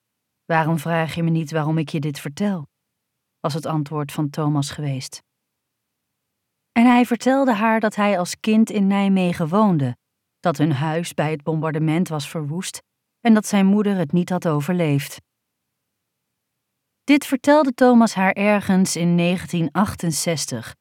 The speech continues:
het jaar dat ze zo diep mogelijk had weggestopt. Lange tijd was het Maria met pijn en moeite gelukt om de gedachte eraan weg te houden.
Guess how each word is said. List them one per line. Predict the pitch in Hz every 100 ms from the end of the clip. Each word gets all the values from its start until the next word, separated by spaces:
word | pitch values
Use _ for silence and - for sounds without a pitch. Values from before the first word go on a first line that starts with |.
| _ _ _
het | - 156
jaar | 160 156
dat | 156 147
ze | 165 156
zo | 143 185 170
diep | 143 233 -
mogelijk | 190 190 185 185 180
had | 170
weggestopt. | 156 143 147 - 131 - - _ _ _ _ _ _ _ _ _ _ _ _ -
Lange | 254 247 233
tijd | - 220 220
was | 202 190
het | 190
Maria | 190 185 214 202 190
met | 175 -
pijn | - 202 208
en | 180 180
moeite | 185 196 151
gelukt | 151 175 180 185 143 - _ _ _
om | 160
de | 147
gedachte | 151 143 156 - 160
eraan | 143 147 143
weg | 151 143 -
te | 151
houden. | 147 143 135 143